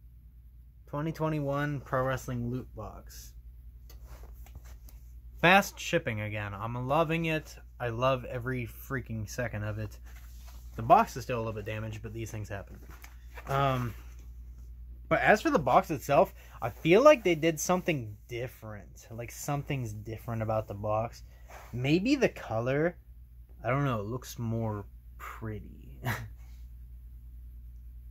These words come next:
I could just be thinking shit, though. But, um, hmm, I didn't bring a knife in here.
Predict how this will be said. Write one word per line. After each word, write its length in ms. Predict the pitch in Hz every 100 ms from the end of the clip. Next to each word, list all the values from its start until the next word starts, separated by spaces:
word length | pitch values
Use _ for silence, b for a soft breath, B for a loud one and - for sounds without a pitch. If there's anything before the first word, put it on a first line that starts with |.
| - - - -
I 140 | 135
could 420 | - 196 262 277
just 300 | 214 226 175
be 180 | 175 170
thinking 480 | - 175 160 147 120
shit, 380 | 110 110 104 -
though. 300 | 104 101 95 - B B B -
But, 380 | 123 135 120 - - - - - - - - - - - - - - - - -
um, 480 | 139 139 131 123 113 - - - - - - - - - - - - - - - - - - - - - - - - - - -
hmm, 280 | 302 226 113
I 100 | 76
didn't 240 | 98 107 120
bring 160 | 165
a 20 |
knife 340 | 214 262 269 -
in 100 | 143
here. 280 | 131 113